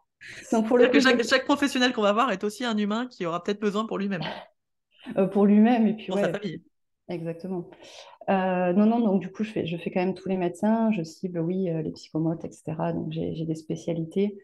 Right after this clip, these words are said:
Speaker 1: Euh, pour les adultes également, euh, j'ai quelques spécialités sur lesquelles je veux développer, donc je vais aller voir ces personnes-là en,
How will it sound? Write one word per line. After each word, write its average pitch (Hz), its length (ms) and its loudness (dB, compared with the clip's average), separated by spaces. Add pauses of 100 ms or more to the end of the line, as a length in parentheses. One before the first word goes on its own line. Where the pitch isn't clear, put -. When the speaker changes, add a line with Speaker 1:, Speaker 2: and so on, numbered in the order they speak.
(380)
Speaker 1:
Euh, 175 100 2
pour 170 200 0
les 175 180 4
adultes 180 340 2
également, 196 520 0 (240)
euh, 165 400 -8
j'ai 160 200 -4
quelques 170 280 -4
spécialités 165 580 -4
sur 170 160 -4
lesquelles 165 300 -2
je 160 80 0
veux 160 160 -2
développer, 160 460 0
donc 165 200 0
je 160 80 -6
vais 156 80 -4
aller 156 120 -2
voir 170 200 -6
ces - 220 -4
personnes-là 170 500 -2
en, 156 320 -6